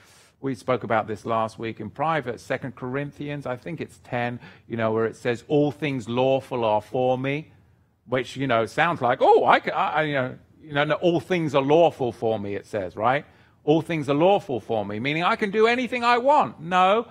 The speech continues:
actually, if you remove the grammar from the Greek, because there is no grammar in Greek, it actually says,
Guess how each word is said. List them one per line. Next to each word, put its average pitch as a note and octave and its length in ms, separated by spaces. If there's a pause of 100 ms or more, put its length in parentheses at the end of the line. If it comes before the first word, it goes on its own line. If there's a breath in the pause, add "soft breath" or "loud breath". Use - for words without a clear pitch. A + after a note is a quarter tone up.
(380 loud breath)
actually, D#3+ 480
if C3+ 120
you C#3 120
remove C#3+ 440
the C3+ 100
grammar C#3+ 500
from C3+ 240
the A2+ 80
Greek, C#3 440
because B2 280
there B2 180
is D3 140
no A#2+ 160
grammar B2+ 480
in A2 100
Greek, D3 440
it C#3+ 180
actually C#3 480
says, C3 400